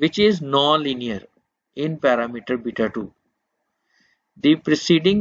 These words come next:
model is an example of, uh, non-linear in parameters। ये non-linear इसको कहते हैं। बाकी ये भी लीनियर था और ये भी लीनियर, लीनियर,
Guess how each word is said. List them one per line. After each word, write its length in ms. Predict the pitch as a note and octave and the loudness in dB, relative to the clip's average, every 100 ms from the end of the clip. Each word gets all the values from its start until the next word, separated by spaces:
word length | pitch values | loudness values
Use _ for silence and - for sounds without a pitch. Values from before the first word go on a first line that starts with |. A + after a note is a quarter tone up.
| F#3 | 2
model 340 | C#3 C3 C#3 - | 2 2 0 -2
is 200 | C#3 C3+ | -2 0
an 200 | B2+ A#2 | 0 0
example 480 | B2 A#2+ B2 C#3 | 0 0 0 2
of, 340 | C3 B2 B2+ A#2+ - C3 | 4 6 4 2 -2 4
uh, 220 | B2 B2 | 4 4
non-linear 920 | B2 B2 D3 F3+ F#3+ D#3+ C3 B2+ A#2+ | 2 2 2 2 2 0 0 -2 -2
in 100 | A#2+ A#2+ | -2 -2
parameters। 760 | A2+ G#2+ G#2 F#2+ - - - _ _ _ _ _ B2 | -2 -4 -12 -18 -20 -20 -20 _ _ _ _ _ 2
ये 220 | E3+ G#3 | 4 4
non-linear 720 | F3 C#3+ D3 C#3 C3+ C3 B2+ - | 2 -2 -4 -4 -2 -2 -2 -4
इसको 320 | B2+ - D#3+ | -10 -4 -2
कहते 300 | B2 G2+ - | -2 -6 -10
हैं। 140 | A#2+ _ _ _ _ _ _ _ _ _ _ _ _ - | -18 _ _ _ _ _ _ _ _ _ _ _ _ -4
बाकी 200 | C3 E3+ | 0 2
ये 200 | C3+ C#3+ | 2 2
भी 140 | F#3 | 0
लीनियर 380 | G#3+ G3+ G3+ G#3 | -2 -2 0 -2
था 480 | - G#3 G3 G3+ - _ _ | 2 4 4 2 -2 _ _
और 100 | C#3 | -6
ये 160 | B2+ F3 | 0 2
भी 100 | F3+ | 2
लीनियर, 480 | C3+ A#2+ A#2 A2 - _ _ | 0 -6 -10 -12 -18 _ _
लीनियर, 640 | B2 C3 C#3+ E3+ G3+ - | -12 -10 -6 -2 -2 -4